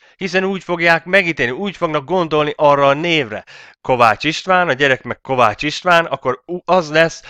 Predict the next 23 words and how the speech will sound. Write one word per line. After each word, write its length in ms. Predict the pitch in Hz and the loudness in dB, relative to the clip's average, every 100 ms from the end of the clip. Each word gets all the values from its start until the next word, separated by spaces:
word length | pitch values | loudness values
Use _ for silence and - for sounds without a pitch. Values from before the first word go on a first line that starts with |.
| - | -20
hogy 160 | - 143 | -10 -10
így 280 | - 226 185 | -6 -6 -4
viselkedett 720 | 185 - 180 151 151 131 - | -4 2 4 4 2 0 -4
Kovács 440 | - 180 170 139 - | -2 4 4 4 -2
István, 480 | 185 - 180 175 156 - | -8 -6 -2 -2 -4 -14
és 200 | - - - | -8 -8 -6
utána 440 | 220 - 151 147 | -6 2 4 4
az 200 | - 160 | 0 0
a 100 | 147 | 0
név 600 | 139 151 202 220 190 139 110 _ _ | -2 -4 -2 -2 -2 -4 -10 _ _
ugyanolyan 840 | - 233 190 170 - 190 175 139 127 - - | -8 -2 2 0 0 0 2 2 0 -6 -16
színben 580 | - 202 196 170 147 | -10 -4 -4 0 -2
fog 160 | 131 131 | -2 -6
feltűnni 720 | - 180 160 151 139 123 123 | -2 0 0 -4 -6 -6 -6
a 60 | 123 | -8
többi 440 | - 165 143 170 | -4 -4 -2 -2
ember 320 | 165 156 156 | -2 0 0
előtt, 460 | 151 143 110 110 _ _ _ _ | 0 0 -2 -6 _ _ _ _
hiszen 260 | 127 127 113 | -12 -8 -6
a 60 | |
gyermek 600 | 107 127 131 123 127 123 | -4 0 2 0 -2 -6
felelősséggel 1000 | - 147 139 127 123 120 131 120 120 117 | -4 0 2 2 -2 -4 -6 -4 -4 -4
tartozik 640 | 131 120 110 107 95 104 | -2 -2 -2 -6 -10 -10